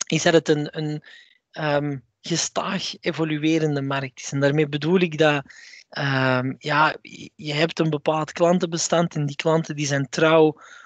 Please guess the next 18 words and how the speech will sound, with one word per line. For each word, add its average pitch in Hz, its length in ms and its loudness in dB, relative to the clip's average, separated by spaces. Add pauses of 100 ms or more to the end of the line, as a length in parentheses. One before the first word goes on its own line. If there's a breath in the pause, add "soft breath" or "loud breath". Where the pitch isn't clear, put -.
(220 loud breath)
aan 139 380 2
hun 139 180 0
accountant. 180 640 0
Die, 147 240 -14
die 165 120 -8
zullen 185 280 2
hun 175 220 2
accountant 185 480 0
niet 185 120 0
gemakkelijk 170 400 -6
verlaten. 151 540 -4 (480 loud breath)
Ehm, 147 460 0 (720)
maar 175 400 4 (380)
die 175 180 -6
erosie 208 560 4
van 175 140 0
die 160 160 -6
dienstverlening, 240 960 -2